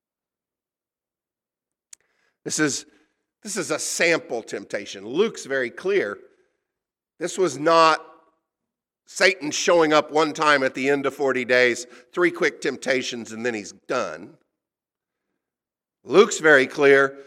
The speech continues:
This was forty days of an assault by Satan.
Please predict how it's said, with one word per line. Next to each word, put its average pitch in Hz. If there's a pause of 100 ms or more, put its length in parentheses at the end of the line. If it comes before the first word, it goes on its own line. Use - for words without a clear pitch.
(280)
This 196
was 143
forty 190
days 131 (100)
of 110
an 110
assault 120
by 101
Satan. -